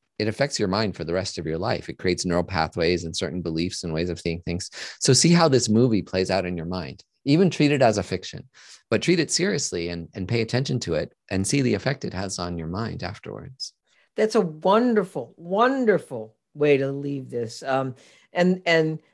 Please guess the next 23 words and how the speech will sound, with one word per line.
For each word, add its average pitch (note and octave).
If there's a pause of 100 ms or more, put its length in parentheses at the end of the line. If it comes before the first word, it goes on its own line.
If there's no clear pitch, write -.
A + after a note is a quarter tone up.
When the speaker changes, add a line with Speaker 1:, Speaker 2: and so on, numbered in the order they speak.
(160)
Speaker 2:
I F3+
invite F3+ (280)
all F#3
my E3
listeners, G#3+
um, D3+ (420)
who F#3
have E3
never D#3
heard D3
of C3+
Scott -
Snibbe, C#3+
like C3
I C#3+
never C#3
heard B2+
of A#2+
Scott -
Snibbe, B2+ (220)
and D#3+
who E3
hadn't, D#3+